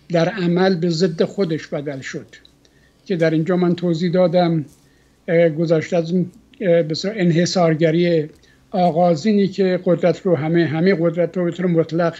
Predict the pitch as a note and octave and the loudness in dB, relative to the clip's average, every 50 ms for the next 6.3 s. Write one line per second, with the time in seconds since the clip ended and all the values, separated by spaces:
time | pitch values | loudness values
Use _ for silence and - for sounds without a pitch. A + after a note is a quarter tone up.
0 | - _ _ - - - - _ - G3 F3+ E3+ D3+ E3 D#3+ E3 E3 F3 E3+ D#3+ | -14 _ _ -20 -20 -20 -20 _ -4 -2 0 0 0 0 0 2 0 0 0 0
1 | E3+ D#3+ D#3 D#3 C3 - _ _ _ _ _ _ _ _ - - - G3 F3 E3 | 0 0 0 -2 -8 -12 _ _ _ _ _ _ _ _ -14 -6 -4 -2 -2 -2
2 | F#3+ F#3 F3 F3 - G3+ F#3 F#3+ E3+ - - - F3+ F3 F3 F#3 G3 G3+ G3+ G3+ | -2 -2 -2 -2 -2 -2 -2 -2 -4 -4 -4 -4 -2 0 0 2 2 2 2 0
3 | - - G3 D3 C3+ - _ _ _ _ _ _ _ _ _ _ _ _ - F#3+ | -2 -6 -8 -8 -8 -12 _ _ _ _ _ _ _ _ _ _ _ _ 2 2
4 | G3 F3 G3 F#3 F3+ F3+ F#3 G#3 A3 G#3+ G#3 G3+ G3 F#3 F3+ E3+ D#3+ E3 F#3 F3+ | 4 4 4 4 4 2 2 0 0 0 -2 0 0 0 -2 -2 0 0 0 0
5 | E3+ F3 - D3+ C3 - _ _ _ - F3+ F#3 F3+ D#3 D3 E3+ E3+ D#3 E3+ E3 | -2 -4 -8 -14 -14 -18 _ _ _ -2 0 0 0 0 0 0 0 0 0 0
6 | E3 F3+ F#3+ F#3+ F#3+ | 2 2 2 0 0